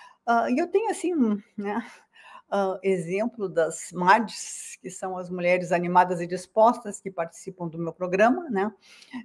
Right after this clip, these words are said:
Tenho exemplo ainda da Márcia. A Márcia tem ses-,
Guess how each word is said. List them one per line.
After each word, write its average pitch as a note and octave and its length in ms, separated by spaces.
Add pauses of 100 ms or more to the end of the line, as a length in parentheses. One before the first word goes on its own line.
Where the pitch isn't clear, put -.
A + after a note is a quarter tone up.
Tenho B3 200
exemplo B3 440
ainda A3+ 340
da B3 180
Márcia. A#3+ 720 (320)
A G#3+ 80
Márcia B3+ 800 (580)
tem G3 280
ses-, - 760